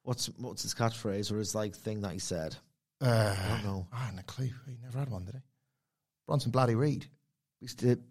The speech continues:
Speaker 1: he used to sit on people.
Speaker 2: He did.
Speaker 1: What, did he have, like, an "I'm invincible" kind of thing? <laughs> Did you see anything like that? You know,
Speaker 2: No.
Speaker 1: they've all got, like, a thing at the same.
Speaker 2: Yeah, no, he's not had anything. He's,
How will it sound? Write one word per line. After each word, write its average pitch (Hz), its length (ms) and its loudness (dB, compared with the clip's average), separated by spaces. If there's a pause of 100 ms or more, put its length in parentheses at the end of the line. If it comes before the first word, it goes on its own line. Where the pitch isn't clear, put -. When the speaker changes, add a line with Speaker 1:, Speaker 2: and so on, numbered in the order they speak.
(440)
Speaker 1:
he 78 80 -8
used 117 200 0
to 143 60 2
sit 139 280 4
on 117 180 0
people. 65 500 -4 (320)
Speaker 2:
He 127 60 -16
did. 107 260 -2
Speaker 1:
What, 113 140 2
did 131 80 4
he 139 60 12
have, 143 160 10
like, 139 160 6
an 117 100 -2
"I'm 127 300 -2
invincible" 180 760 2 (560)
kind 185 200 10
of 180 80 10
thing? 240 320 12
<laughs> - 440 6
Did 175 40 12
you - 0 -
see 262 260 12
anything 277 280 12
like 262 200 12
that? 180 180 12
You 190 60 12
know, 226 60 12
Speaker 2:
No. 233 80 12
Speaker 1:
they've 220 80 12
all 226 120 12
got, 220 120 12
like, 208 160 12
a 190 40 4
thing 156 380 10
at 135 100 2
the 131 80 0
same. 135 180 8
Speaker 2:
Yeah, 123 280 12
no, 165 140 6
he's 151 120 6
not - 180 4
had 160 140 4
anything. 120 340 0
He's, 147 280 0